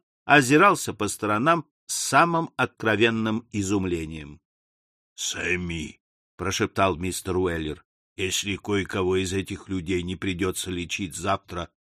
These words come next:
от водянки, я не отец тебе, помяни мое слово. Вот эта старая леди рядом со мной хочет утопиться в чае».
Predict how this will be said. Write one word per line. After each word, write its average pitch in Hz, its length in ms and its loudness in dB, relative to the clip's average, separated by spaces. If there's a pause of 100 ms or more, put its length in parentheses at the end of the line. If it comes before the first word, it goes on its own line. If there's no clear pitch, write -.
от 90 240 -8
водянки, 95 880 2 (240)
я 92 240 -4
не 104 120 2
отец 101 500 0
тебе, 87 280 -4
помяни 117 460 4
мое 151 320 6
слово. 80 540 -10 (340)
Вот 98 220 -4 (100)
эта 101 320 0
старая 90 540 0
леди 92 360 2
рядом 82 440 -2
со 87 200 -8
мной 80 300 -8
хочет - 460 -4 (220)
утопиться 104 840 -2
в - 80 -14
чае». - 540 -8